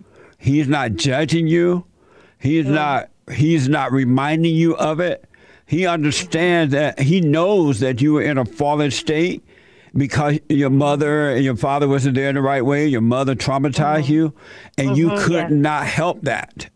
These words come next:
Speaker 1: That's hell.
Speaker 2: Mm-hmm.
Speaker 1: Anyone who has anger is living in hell. They're living in darkness,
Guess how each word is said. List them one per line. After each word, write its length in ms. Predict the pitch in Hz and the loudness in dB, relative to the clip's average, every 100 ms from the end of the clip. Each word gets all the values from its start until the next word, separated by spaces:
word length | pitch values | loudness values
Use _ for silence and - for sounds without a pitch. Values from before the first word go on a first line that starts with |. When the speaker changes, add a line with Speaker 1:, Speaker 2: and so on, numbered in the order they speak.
| _ | _
Speaker 1:
That's 260 | - 151 127 | -4 -2 -2
hell. 380 | 156 180 165 117 | 0 0 0 -2
Speaker 2:
Mm-hmm. 120 | 127 160 - - | -6 -14 -12 -4
Speaker 1:
Anyone 520 | 156 220 196 180 160 | 0 2 2 2 4
who 140 | 156 | 2
has 340 | 151 147 131 107 - | 2 0 -2 -4 -4
anger 520 | 160 160 139 120 117 | -2 0 0 0 0
is 180 | 139 113 | -2 0
living 320 | 143 151 139 | 0 0 0
in 120 | 123 | 0
hell. 560 | 117 151 165 143 113 110 - - - | 0 0 0 0 0 -4 -16 -20 -6
They're 140 | 151 127 | -2 0
living 260 | 147 151 | 0 0
in 140 | 135 113 | 0 0
darkness, 640 | 143 139 135 123 117 | 0 -2 0 -2 -2